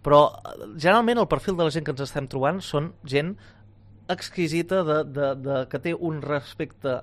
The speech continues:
escrupolós per al medi ambient, per preservar el, el, el medi natural, i és precisament la qualitat del turista en el que a nivell de territori crec que tots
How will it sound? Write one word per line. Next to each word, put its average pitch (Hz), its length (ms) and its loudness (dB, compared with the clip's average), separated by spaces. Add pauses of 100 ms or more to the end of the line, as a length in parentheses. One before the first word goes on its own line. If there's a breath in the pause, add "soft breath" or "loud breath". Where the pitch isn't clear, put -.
(180)
escrupolós 160 640 0
per 131 80 0
al 127 80 0
medi 143 240 2
ambient, 127 240 0
per 135 160 -4
preservar 123 460 2
el, 135 100 -2
el, 117 360 2 (100)
el 117 100 -2
medi 135 160 0
natural, 120 480 0 (320 loud breath)
i 151 80 0
és 180 160 0
precisament 160 400 -2
la 160 80 2
qualitat 135 320 -2
del 143 240 0
turista 139 640 -4 (340 loud breath)
en 120 240 -2
el 117 160 -4
que 123 160 -4
a 123 80 -2
nivell 135 240 -2
de 135 160 2
territori 127 560 -2
crec 127 320 -4
que 131 140 0 (260)
tots - 380 -4